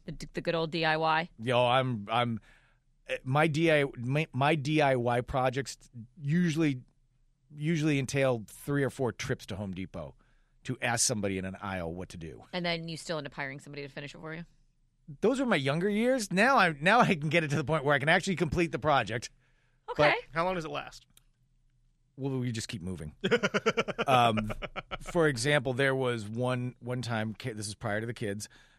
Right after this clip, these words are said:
Speaker 2: Karen and I lived in a house in Sacramento, and I noticed that the garage door was shut, but it was just a little angled, and there was a little light peering through this. So what I was going to do, because I was a D Y I er,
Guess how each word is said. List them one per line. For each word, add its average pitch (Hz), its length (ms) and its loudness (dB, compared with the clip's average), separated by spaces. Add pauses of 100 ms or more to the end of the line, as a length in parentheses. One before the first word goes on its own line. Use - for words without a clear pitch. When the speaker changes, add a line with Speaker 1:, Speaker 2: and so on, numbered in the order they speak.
Speaker 2:
Karen 123 200 -4
and 123 60 -4
I 117 80 -4
lived 113 200 -6
in 117 180 -6
a 101 180 -4
house 113 240 -6
in 101 60 -8
Sacramento, 117 720 -2 (380)
and 110 240 -4
I 117 100 -2
noticed 135 520 -4
that 110 300 -2 (120)
the 107 320 -8
garage 151 600 -2
door 98 380 -6
was 98 340 -10 (100)
shut, 160 500 -2
but 123 140 -6
it 117 120 -8
was 113 160 -10
just 151 200 -10 (180)
a 120 120 -6
little 202 400 -4
angled, 127 640 -4 (440)
and 110 140 -6
there 117 80 -4
was 113 100 -6
a 117 40 -6
little 113 220 -4
light 240 240 -4
peering 101 300 -8
through 92 200 -12
this. 69 280 -16 (360)
So 202 360 0
what 123 340 -4
I 180 180 2
was 185 180 -2
going 98 260 -8
to - 120 -10
do, 87 180 -10
because 107 440 -10
I 98 120 -8
was 90 160 -12
a 87 60 -14
D 101 200 -10
Y 98 220 -6
I 123 180 -4
er, 107 220 -8